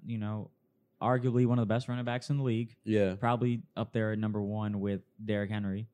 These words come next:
Speaker 2: Yeah.
Speaker 1: Uh, damn, I'm forgetting his name. The, the receiver.
Speaker 2: D J Moore.
Speaker 1: D J Moore.
Speaker 2: Yeah, and it won't be
Speaker 1: He was a
Speaker 2: hard to
Speaker 1: top
Speaker 2: get another
Speaker 1: five in
Speaker 2: receiver.
Speaker 1: yards.
Speaker 2: Yeah.
Speaker 1: Yeah.
Speaker 2: And, and that's something I do wanna talk about, is this class is loaded with receivers. There's a lot of guys out there.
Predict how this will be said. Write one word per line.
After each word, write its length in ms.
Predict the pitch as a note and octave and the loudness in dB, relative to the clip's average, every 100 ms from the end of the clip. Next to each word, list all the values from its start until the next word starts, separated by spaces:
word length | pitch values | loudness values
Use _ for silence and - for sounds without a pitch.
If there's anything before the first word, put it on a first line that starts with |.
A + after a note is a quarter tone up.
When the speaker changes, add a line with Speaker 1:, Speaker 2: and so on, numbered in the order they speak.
| _ | _
Speaker 2:
Yeah. 260 | G#2 F#2+ F2+ - _ _ - | 0 0 -2 -8 _ _ -4
Speaker 1:
Uh, 480 | A2 G#2+ G#2 G2+ F#2+ - _ _ _ _ _ _ | 0 2 0 0 -4 -10 _ _ _ _ _ _
damn, 240 | D#3 C#3+ A2+ | -4 -2 -2
I'm 60 | |
forgetting 280 | G#2 A2 G#2 | -6 -8 -6
his 120 | A2+ A#2 | -8 -8
name. 380 | C3 A2 G2 - | -6 -6 -8 -12
The, 100 | A2+ _ - | -16 _ -8
the 100 | B2 | -6
receiver. 400 | B2+ - C3+ G2 | -6 -4 -4 -2
Speaker 2:
D 120 | G2 | 0
J 200 | G#2+ A2 | 2 2
Moore. 380 | G#2 A2 A#2 B2 | 0 -2 -4 -6
Speaker 1:
D 160 | - B2 | -2 2
J 180 | B2+ C3+ | 4 4
Moore. 340 | C3 A2 B2+ C#3+ | 2 0 -2 -4
Speaker 2:
Yeah, 220 | G2 G2 | -2 -2
and 120 | - C3 | 2 6
it 40 | |
won't 160 | D#3 F3+ | 6 6
be 100 | D3 | 6
Speaker 1:
He 20 | |
was 100 | C#3 | 6
a 20 | |
Speaker 2:
hard 100 | E3 | 4
to 60 | C#3+ | 4
Speaker 1:
top 80 | C3+ | 4
Speaker 2:
get 100 | C3 | 6
another 140 | B2+ | 6
Speaker 1:
five 60 | C3+ | 6
in 40 | A#2 | 4
Speaker 2:
receiver. 260 | G#2+ A2+ | 2 2
Speaker 1:
yards. 340 | C3+ B2 G2 G2+ | 2 2 -2 0
Speaker 2:
Yeah. 260 | A2+ G2+ G2 | 0 0 -2
Speaker 1:
Yeah. 240 | C#3 G2+ F#2+ C3 _ _ _ | -2 -2 -4 -10 _ _ _
Speaker 2:
And, 220 | C#3 D3+ - D3+ - | 2 2 2 -6 0
and 220 | D3 C#3+ | 0 4
that's 260 | D#3 E3 - | 2 2 -4
something 280 | D#3+ D#3 D3 | 0 2 2
I 20 | |
do 160 | A#2 A#2+ | 4 2
wanna 140 | G#2+ | 2
talk 220 | - G#2 | 0 0
about, 160 | G#2+ G#2+ | 4 4
is 80 | G#2+ | 4
this 260 | B2+ - - _ | 0 -2 -12 _
class 360 | - A#2 A#2 A#2+ | -2 2 2 2
is 140 | G#2 | -2
loaded 320 | G2 A2 A2+ A#2+ | 4 4 6 4
with 160 | A#2 | 0
receivers. 460 | G#2+ - A2 A2 G#2+ | -2 0 0 2 0
There's 140 | G#2+ | -2
a 40 | A2+ | 0
lot 180 | G#2+ A2 | 2 2
of 80 | |
guys 240 | G2 G#2 A2 | 2 0 2
out 160 | A#2 A#2 | 0 0
there. 240 | B2 B2 | -2 -2